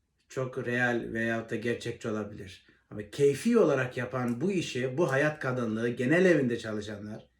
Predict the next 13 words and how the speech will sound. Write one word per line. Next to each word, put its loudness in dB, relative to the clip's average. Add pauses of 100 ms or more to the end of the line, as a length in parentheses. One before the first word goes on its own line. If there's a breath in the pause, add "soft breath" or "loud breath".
(160)
kerhanede 4
çalışanlar -4 (800)
hakikaten 4
namusunu 0 (480)
yitirmişlerdir. 0
Namussuzdur 0
bunlar. -14 (1800)
Açık -6
bir 2
net 0
şekilde -2
görüldüğü 2
gibi. -8